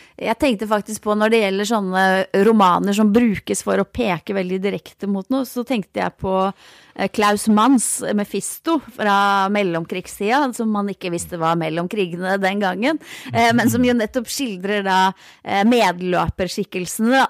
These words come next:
til, eh, de som skulle bli nazistene, og det er en roman som alltid har gjort sånn enormt inntrykk på meg. Den er akkurat den typen roman som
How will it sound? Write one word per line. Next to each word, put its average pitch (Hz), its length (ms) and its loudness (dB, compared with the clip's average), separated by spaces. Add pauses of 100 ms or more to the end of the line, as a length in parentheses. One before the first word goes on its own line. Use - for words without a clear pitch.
til, 190 400 0
eh, 185 480 0
de 180 140 -4
som 185 100 -8
skulle 185 300 -4
bli 180 160 -2
nazistene, 180 420 -8
og 196 80 -4
det 208 80 4
er 190 200 4
en 196 120 -2
roman 185 320 0
som 190 260 -6
alltid 170 300 -2
har 190 100 0
gjort 175 220 -6
sånn 196 240 -4
enormt 190 580 0
inntrykk 180 340 -6
på 190 120 -6
meg. 240 200 2 (340)
Den 196 320 0
er 202 80 0 (100)
akkurat 196 340 -2
den 190 140 -2
typen 185 320 -2
roman 185 260 0
som 220 120 -8